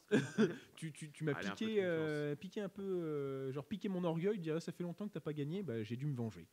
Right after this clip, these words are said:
Speaker 3: Et
Speaker 2: Bon,
Speaker 3: voilà.
Speaker 2: malheureusement,
Speaker 3: Donc
Speaker 2: contre le pauvre Dridi.
Speaker 3: <laughs> Il est là. Mauvais endroit, mauvais moment, <laughs> mauvais moment pour Dridi. Première question, en quelle année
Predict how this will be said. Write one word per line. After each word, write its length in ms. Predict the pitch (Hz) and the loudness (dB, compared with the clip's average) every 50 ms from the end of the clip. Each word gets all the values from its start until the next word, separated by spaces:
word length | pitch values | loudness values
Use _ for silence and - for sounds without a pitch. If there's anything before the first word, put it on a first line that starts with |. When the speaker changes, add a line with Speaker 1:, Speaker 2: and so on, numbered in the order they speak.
| _ _ _ _ _ _ | _ _ _ _ _ _
Speaker 3:
Et 80 | 123 135 | -2 0
Speaker 2:
Bon, 60 | 127 123 | 2 4
Speaker 3:
voilà. 140 | - 151 | 4 4
Speaker 2:
malheureusement, 380 | 156 156 156 160 151 160 165 - | 4 2 2 0 2 2 4 4
Speaker 3:
Donc 80 | - 190 | 4 4
Speaker 2:
contre 160 | 165 - 151 | 4 4 2
le 80 | 151 | 2
pauvre 340 | 147 - 175 170 147 147 165 | 4 4 4 4 4 2 0
Dridi. 340 | 156 143 135 139 117 - - - | -2 -2 -4 -6 -8 -10 -8 -4
Speaker 3:
<laughs> 680 | - 165 139 262 - 180 214 220 208 - 202 170 - 113 | 0 4 6 8 8 8 8 8 6 6 4 2 -2 -4
Il 140 | 113 107 95 | -6 -8 -8
est 40 | |
là. 60 | - - - - - 165 185 180 - | -10 -12 -14 -16 -16 -16 -16 -6 0
Mauvais 180 | 123 135 139 135 | 4 6 6 6
endroit, 160 | 135 120 123 123 | 6 4 2 2
mauvais 160 | 123 120 120 | 2 2 0
moment, 260 | 113 113 107 107 104 - | 0 0 -2 -4 -6 -8
<laughs> 80 | - - | -2 0
mauvais 180 | 160 147 - 135 | 2 2 4 4
moment 200 | 135 139 143 135 | 4 2 2 0
pour 160 | - 127 123 | 0 -2 0
Dridi. 280 | 120 131 139 180 190 - - - 233 180 - - | 0 0 0 0 -2 -2 -6 -10 -12 -12 -8 -2
Première 320 | - 254 277 262 269 - | 2 4 4 4 4 2
question, 640 | - 247 220 - - - - 226 240 240 247 240 - | 2 -2 -4 -4 -6 -6 -2 0 0 0 0 0 2
en 140 | 175 175 165 | 2 2 2
quelle 280 | 165 - - 262 226 202 | 2 2 2 4 4 6
année 320 | 180 175 175 185 190 185 | 6 6 4 4 2 2